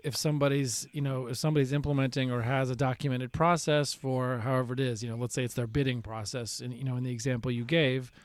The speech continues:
uh, then they could just, you know, make sure that there's a, a step that they always follow, that, you know, when you're making a bid, you know, make sure to look at the, what's happened in the past and, you know, and ask if that's being properly accounted for in, um,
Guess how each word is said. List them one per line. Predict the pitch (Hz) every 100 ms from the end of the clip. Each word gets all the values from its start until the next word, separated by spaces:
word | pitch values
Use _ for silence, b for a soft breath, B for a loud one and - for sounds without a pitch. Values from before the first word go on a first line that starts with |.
| b b b 143
uh, | 117 117
then | 123 131
they | 127
could | - 123
just, | 120 127 -
you | 143
know, | 120
make | 120 120
sure | 135 123
that | 120
there's | 117 117
a, | 127 -
a | 117
step | - 170 147 -
that | 113
they | 117
always | 123 131 127
follow, | - 143 127 110
that, | 104 107
you | 110
know, | 104
when | 104 110
you're | 113
making | 117 127 143
a |
bid, | 139 180 143 139 - b b
you | 131
know, | 120
make | 123
sure | 127
to | 120
look | 131 147
at |
the, | 147 131 120
what's | 135 131
happened | 135 139 143
in |
the | 131
past | - 190 156 143 - 117
and, | 123 117 120
you | 127
know, | 117
and | 117
ask | 120 127 120 -
if | 113
that's | 123 120 -
being | 127 120
properly | 131 110 - 123 120
accounted | - 139 139 117
for | 127 120 117 117 b b b b b -
in, | 123 120 117
um, | 113 110 107 110 113 131